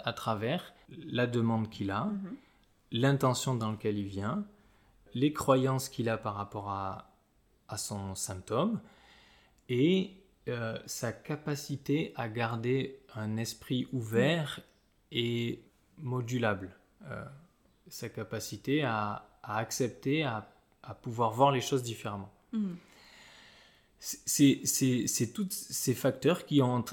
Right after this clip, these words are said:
Speaker 1: ont, ont aussi beaucoup participé au fait que j'ai eu du mal à créer ce cadre thérapeutique pour qu'il soit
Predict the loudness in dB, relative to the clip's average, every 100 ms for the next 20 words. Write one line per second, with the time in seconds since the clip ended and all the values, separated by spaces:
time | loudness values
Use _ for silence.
0 | -10 -12 -6 -4 -2 -4 -4 -4 -2 -2
1 | -2 -2 -2 -2 -2 -2 -2 0 0 0
2 | -8 -2 0 2 0 0 0 0 -4 -2
3 | -2 -2 -4 -8 -16 -14 -8 -2 2 4
4 | 4 2 -2 -4 -2 0 2 2 0 -4
5 | -8 -4 0 0 -2 -4 -4 -2 -2 -6
6 | -6 -6 -8 -10 -14 -10 -6 -6 -2 0
7 | -2 -4